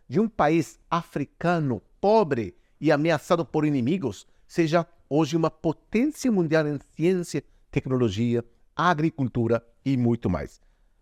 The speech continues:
A resposta para isso está nos dez pilares da mentalidade de Israel para a prosperidade,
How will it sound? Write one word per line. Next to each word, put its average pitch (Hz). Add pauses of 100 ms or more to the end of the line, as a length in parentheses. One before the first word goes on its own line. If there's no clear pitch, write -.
A 127
resposta 127
para 98
isso 113
está -
nos 104 (120)
dez 135
pilares 107
da 107
mentalidade 123
de 120
Israel 120 (320)
para 127 (320)
a 117
prosperidade, 107